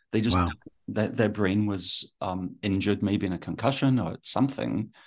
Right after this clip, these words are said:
Speaker 1: And now can you generate a degree of patience that you can't generate with your spouse?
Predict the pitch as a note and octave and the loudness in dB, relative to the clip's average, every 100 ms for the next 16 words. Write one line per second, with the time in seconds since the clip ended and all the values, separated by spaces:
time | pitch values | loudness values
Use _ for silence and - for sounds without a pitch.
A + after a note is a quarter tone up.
0 | - _ _ _ _ A2 A2 A2 G#2+ - | -20 _ _ _ _ 2 6 6 4 4
1 | G#2+ G#2+ A#2 C3 C3+ A2 G2+ F#2+ F#2 G2+ | 4 4 6 4 2 -2 -2 -2 -4 -2
2 | F2+ F2+ F2 F2 - - - _ _ _ | -2 -2 -4 -6 -10 -12 -14 _ _ _
3 | _ - G2+ G#2+ G#2+ G#2 F2 - C3 B2+ | _ -6 -2 0 2 2 2 0 0 2
4 | - F2 - - F#2+ - G2 F2+ G#2 F2 | 0 -2 -4 -6 -6 -4 -2 -2 -2 -2
5 | F2 D#2+ F2+ E2+ E2 F2 - - B2 - | -2 -4 -8 -8 -8 -4 -4 0 -2 -4
6 | - - - | -6 -6 -8